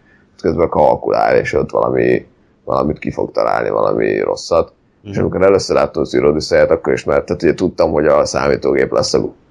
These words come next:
Speaker 1: gonosz, mert ugye ez is, hogy nekem ez volt olyan, mint a Pszichó, hogy rengeteg más filmben már előtték a, a, a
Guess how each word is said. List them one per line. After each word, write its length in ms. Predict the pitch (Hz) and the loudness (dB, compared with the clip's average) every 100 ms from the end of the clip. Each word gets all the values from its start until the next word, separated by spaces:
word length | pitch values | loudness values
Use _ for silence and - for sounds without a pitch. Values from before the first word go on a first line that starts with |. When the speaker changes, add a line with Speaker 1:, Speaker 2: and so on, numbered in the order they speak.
| _ | _
Speaker 1:
gonosz, 240 | 82 67 71 | -2 -2 0
mert 140 | 69 | 2
ugye 80 | 65 | 2
ez 80 | 57 | 2
is, 100 | - | -4
hogy 140 | 71 | -2
nekem 260 | - 76 82 | -2 0 0
ez 140 | 78 | 2
volt 260 | 76 64 65 | 2 2 2
olyan, 160 | 62 | 0
mint 160 | 67 67 | 0 -2
a 40 | |
Pszichó, 320 | - 57 57 | -4 0 0
hogy 240 | 71 58 - | 2 0 -2
rengeteg 460 | - 67 64 80 76 | -2 -2 0 0 2
más 260 | 64 65 | 0 -2
filmben 320 | - 60 73 | -2 0 0
már 200 | 60 50 | 0 2
előtték 580 | 65 57 50 - 50 50 | 2 4 0 0 -2 2
a, 240 | - 50 - _ _ _ _ - 60 | 0 0 -6 _ _ _ _ -4 0
a, 500 | 55 60 50 53 62 - _ _ _ _ - | 2 2 2 2 0 -6 _ _ _ _ -4
a 440 | 69 60 52 55 | 0 0 2 0